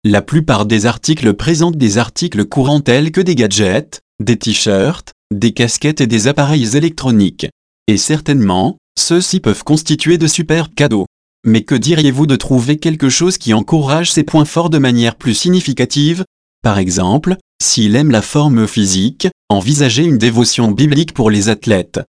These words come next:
S'il aime cuisiner, offrez-lui un ensemble d'épices nouvelles et exotiques. S'il travaille sur des voitures, achetez-lui un billet pour un salon de voitures anciennes. S'il aime le café,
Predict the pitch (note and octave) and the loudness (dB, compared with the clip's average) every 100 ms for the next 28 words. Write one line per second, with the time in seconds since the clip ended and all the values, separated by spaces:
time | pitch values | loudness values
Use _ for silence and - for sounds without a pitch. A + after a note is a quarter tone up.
0 | _ _ - - - G#2+ A2+ D3+ D3+ D#3 | _ _ -8 -4 0 2 4 2 0 -2
1 | B2+ B2+ G#2 C3 - - C#3+ - D3+ A2+ | 2 2 2 0 -4 -2 -2 0 0 2
2 | C3+ G#2+ G#2+ D#3+ D3+ D3+ A2 A2 - D3 | 2 2 2 0 0 0 2 0 0 -2
3 | F3+ A2+ B2+ A#2+ C#3+ D#3 C#3+ C3 C3 - | 0 0 0 2 0 2 0 2 0 0
4 | G2 - - _ _ _ - - G#2+ G2 | -4 -4 -16 _ _ _ -4 0 0 -2
5 | G#2 F2+ G#2 C#3 D3 C#3 A2+ F#2+ G2 - | -2 0 0 0 0 0 0 0 -2 0
6 | G#2 B2+ D#3+ _ - C3 - E3+ D3+ D#3 | 0 0 0 _ -2 -2 0 0 2 4
7 | D3+ G#2 B2+ B2+ A2+ B2 G#2+ F#2 D3 E3 | 2 2 2 2 2 0 0 0 0 2
8 | D#3+ A#2 G#2 B2 D3+ E3+ D#3 D3 - G#2+ | 2 2 2 0 2 2 2 0 0 0
9 | F2 E2 - _ _ _ - - A2+ G#2 | 0 -2 -10 _ _ _ -4 0 2 2
10 | D3+ D3 G#2 C#3+ C3+ - G#2 | 2 2 2 0 0 0 0